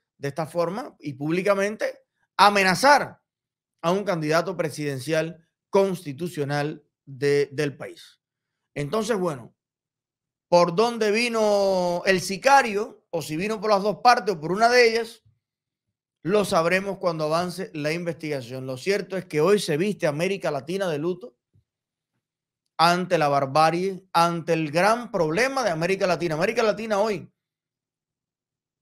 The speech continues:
tiene un escenario, eh, en el que realmente no es el hambre el problema.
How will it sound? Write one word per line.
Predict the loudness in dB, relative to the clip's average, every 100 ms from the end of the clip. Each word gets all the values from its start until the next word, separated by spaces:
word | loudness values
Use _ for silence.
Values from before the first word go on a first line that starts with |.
| _ _ _
tiene | 0 0
un | -2
escenario, | -2 -2 0 0 -2 -6 _ _ _ _ _ _
eh, | -4 0 0 0 0 0 -2 -4
en | -4 -2
el | -4 -2
que | -2 0 -2 -2 -6 -10 -20 _ _ _ _ -2
realmente | 2 2 0 -2 -4
no | -2
es | 0
el | 2
hambre | 2 0 -4
el | -8
problema. | -10 -14 -14 -20